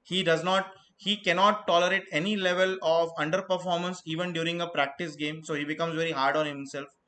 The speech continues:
right? He is very tenacious. He will never give up, right? Even a-, at nine o'clock in the night, he will appear on the court and he will be there on the court till he gets it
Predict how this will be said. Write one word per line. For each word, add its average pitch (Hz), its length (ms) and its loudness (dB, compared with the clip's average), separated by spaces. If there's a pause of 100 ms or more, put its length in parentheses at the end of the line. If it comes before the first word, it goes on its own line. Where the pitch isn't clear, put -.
(320)
right? 160 300 6 (140)
He 180 160 -2
is 165 80 -4
very 180 280 -2
tenacious. 160 640 -2
He 131 80 -6
will 156 160 0
never 151 240 4
give 147 220 -4
up, 156 160 2 (600)
right? 151 280 6
Even 165 440 0
a-, 147 260 4
at 156 220 2
nine 147 240 0
o'clock 170 320 2
in 165 100 -4
the 165 80 0
night, 160 260 0
he 160 80 -10
will 170 120 0
appear 165 320 2
on 165 160 0
the 165 120 -4
court 160 260 0 (260)
and 160 260 2
he 160 280 0
will 190 220 0 (180)
be 165 160 -2
there 165 180 4
on 170 160 2
the 170 80 0
court 170 320 -4
till 175 100 -2
he 170 160 0
gets 147 300 2
it 160 100 -2